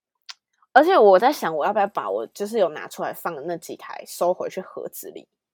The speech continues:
因为Tomica做很细，然后它如果上面有灰尘很难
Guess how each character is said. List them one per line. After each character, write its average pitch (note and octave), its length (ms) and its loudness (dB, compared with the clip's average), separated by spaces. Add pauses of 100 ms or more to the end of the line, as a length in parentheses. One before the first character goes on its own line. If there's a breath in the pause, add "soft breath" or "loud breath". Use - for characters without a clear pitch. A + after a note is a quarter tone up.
(220)
因 B3 140 -6
为 D#4 140 -2 (360)
Tomica A3+ 460 0
做 A3 200 2
很 F#3+ 220 -6
细， F3 400 -8
然 F#3+ 100 -10
后 A3 60 -6
它 A#3+ 60 -2
如 A#3 100 0
果 F#3 100 2
上 G3+ 180 -6
面 G3+ 80 -4
有 D#3 120 -4
灰 - 240 -4
尘 - 200 -16
很 - 180 -20
难 - 140 -18